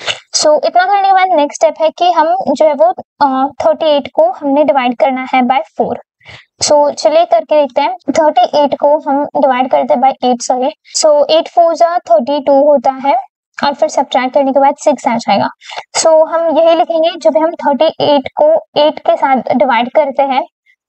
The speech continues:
so basically जो इसका quotient है फ़ोर, वो हम यहाँ पर लिखते हैं फ़ोर और फिर ये जो इसका remainder है सिक्स, उसको हम यहाँ पर लिख देते हैं six। So finally अभी हम यहाँ पर पहुंचे हैं।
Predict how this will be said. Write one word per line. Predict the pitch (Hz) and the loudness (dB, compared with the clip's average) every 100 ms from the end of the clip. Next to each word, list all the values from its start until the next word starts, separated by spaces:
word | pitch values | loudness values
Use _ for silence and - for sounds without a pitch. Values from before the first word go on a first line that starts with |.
| - | -2
so | 311 | 0
basically | 285 311 - 349 381 403 - - | 0 -2 0 2 2 0 -2 -4
जो | 262 311 311 311 | 0 4 4 2
इसका | 294 - 330 | -4 -2 0
quotient | 320 285 285 359 381 359 | 0 0 -2 -4 -4 0
है | 285 381 427 _ _ _ - | -2 -2 -8 _ _ _ -12
फ़ोर, | - 285 269 - - _ _ - | -2 0 2 -2 -8 _ _ -2
वो | 294 330 | 0 2
हम | 349 | 0
यहाँ | 359 302 | 0 0
पर | 294 302 | 0 -2
लिखते | 269 294 | -2 -2
हैं | 254 320 | 0 -2
फ़ोर | - 277 254 330 - | -2 -2 0 0 0
और | 277 | -2
फिर | 294 320 | 0 0
ये | 302 302 | 0 0
जो | 320 | 2
इसका | 330 359 | 2 0
remainder | 320 262 254 262 320 | 0 0 0 2 2
है | 277 269 | 2 0
सिक्स, | 320 294 302 - _ _ _ _ _ _ 311 | 0 -2 -2 -6 _ _ _ _ _ _ -4
उसको | 302 339 | -2 -2
हम | 294 381 392 | -2 0 0
यहाँ | 285 254 | 0 0
पर | 254 302 | 0 0
लिख | 277 | 0
देते | 240 240 277 | -2 -2 -2
हैं | 320 | -4
six। | - 247 - - _ _ _ _ _ _ | -4 -8 -8 -14 _ _ _ _ _ _
So | - | -2
finally | 339 330 320 349 392 | 0 0 -2 0 0
अभी | 381 311 | 0 0
हम | 339 359 | -4 -2
यहाँ | 330 277 | 0 0
पर | 339 | 0
पहुंचे | - 277 311 | 0 -2 0
हैं। | 285 311 | 0 0